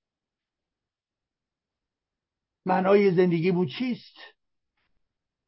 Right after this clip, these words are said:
خیلی مهمه. به خاطر اینکه برخی اسلام گرایان می‌گویند که شما اگر به بهشت و دوزخ اعتقاد نداشته باشید، یعنی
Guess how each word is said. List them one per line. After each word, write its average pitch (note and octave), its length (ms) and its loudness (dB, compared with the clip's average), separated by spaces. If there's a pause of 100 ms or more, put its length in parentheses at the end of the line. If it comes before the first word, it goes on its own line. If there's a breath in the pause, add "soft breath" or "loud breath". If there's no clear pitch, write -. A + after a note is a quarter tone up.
(160)
خیلی F#3 220 2
مهمه. G#3 460 4 (2500)
به F#3+ 100 2
خاطر G3+ 280 4
اینکه F#3 540 6 (1080)
برخی F#3 560 2 (360)
اسلام F3 480 0
گرایان F3 480 2
می‌گویند F3 500 -2
که E3 300 0 (1200)
شما F#3+ 300 0
اگر F3 320 0
به D#3+ 400 -6 (680)
بهشت F#3+ 360 -4
و F#3 40 -6
دوزخ E3+ 520 -2
اعتقاد E3 520 -4
نداشته E3 320 -4
باشید، F#3 420 -2
یعنی A#3+ 440 -4